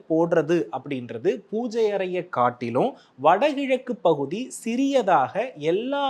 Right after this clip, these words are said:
அறைகளை விட குறியதாக இருக்கிறது தான் முதற்கட்ட பிரச்சனையே. அங்க பூஜை அறை இருந்தாலும் சரி, எந்த அறை இருந்தாலும் வடகிழக்கு பகுதி அறை மிக குறுகிய நிலையில் ஒரு கழிவறைக்கு இணையாக என்ன பண்ணக்கூடாதுன்னா,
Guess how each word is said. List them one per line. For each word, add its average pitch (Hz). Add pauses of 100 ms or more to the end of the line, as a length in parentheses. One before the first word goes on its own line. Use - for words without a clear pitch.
அறைகளை 196
விட 185
குறியதாக 196 (140)
இருக்கிறது 165
தான் 220
முதற்கட்ட 160
பிரச்சனையே. 120 (320)
அங்க 143
பூஜை 185
அறை 160
இருந்தாலும் 147
சரி, 131 (400)
எந்த 254
அறை 175
இருந்தாலும் 127 (260)
வடகிழக்கு 202
பகுதி 160 (120)
அறை 127 (200)
மிக 175 (140)
குறுகிய 247
நிலையில் 123 (140)
ஒரு 180 (100)
கழிவறைக்கு 202
இணையாக 156
என்ன 160
பண்ணக்கூடாதுன்னா, 131